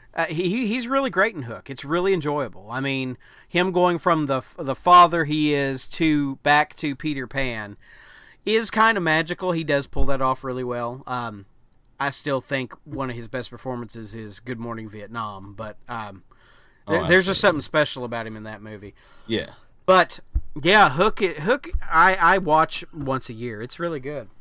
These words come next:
Speaker 2: Absolutely. And we just watched that today, and I was like, "Dude, this is going on my Have You Seen It?" 'Cause I freaking love this movie.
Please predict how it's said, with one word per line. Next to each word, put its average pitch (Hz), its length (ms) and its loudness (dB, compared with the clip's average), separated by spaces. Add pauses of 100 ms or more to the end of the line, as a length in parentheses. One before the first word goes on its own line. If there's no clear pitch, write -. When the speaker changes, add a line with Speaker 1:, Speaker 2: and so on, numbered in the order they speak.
(640)
Speaker 2:
Absolutely. 95 800 -8
And 123 280 2
we 147 200 6
just 131 260 -4
watched 131 260 2
that 123 180 0
today, 113 260 0
and 107 100 0
I 107 60 0
was 104 140 -4
like, - 240 -10
"Dude, 147 240 2
this 226 180 -2
is 104 140 -6
going 113 280 2
on 104 140 -2
my 110 180 2
Have 107 280 0
You 107 100 -2
Seen 87 360 -8
It?" - 260 -14 (500)
'Cause 98 200 0 (100)
I 131 100 0
freaking 135 440 -2
love 107 200 0
this 95 220 -10
movie. 101 400 -4